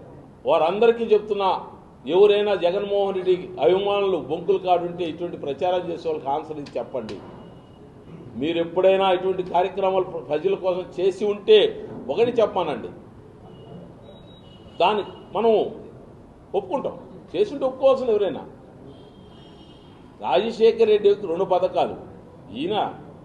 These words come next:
ప్రక్షాళన చేస్తున్నాడు, మార్పు దిశగా విద్యని, వైద్యాన్ని ప్రక్షాళన చేస్తున్నాడు.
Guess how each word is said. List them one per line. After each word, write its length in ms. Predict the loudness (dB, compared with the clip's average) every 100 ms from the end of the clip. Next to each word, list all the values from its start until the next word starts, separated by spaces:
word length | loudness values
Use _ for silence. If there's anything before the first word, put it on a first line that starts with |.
| -20 -10
ప్రక్షాళన 540 | -10 -2 0 2 2
చేస్తున్నాడు, 460 | 2 0 -6 -10 -10 -16 -20 -20 -20 -20 -20 -20 -20 -20 -14 -2
మార్పు 320 | 0 2 0
దిశగా 360 | -2 -6 2 2
విద్యని, 540 | 2 -6 -6 -2 0
వైద్యాన్ని 520 | 4 2 4 0 0
ప్రక్షాళన 520 | -4 -8 -2 -2 0
చేస్తున్నాడు. 480 | -2 -2 -8 -14 -14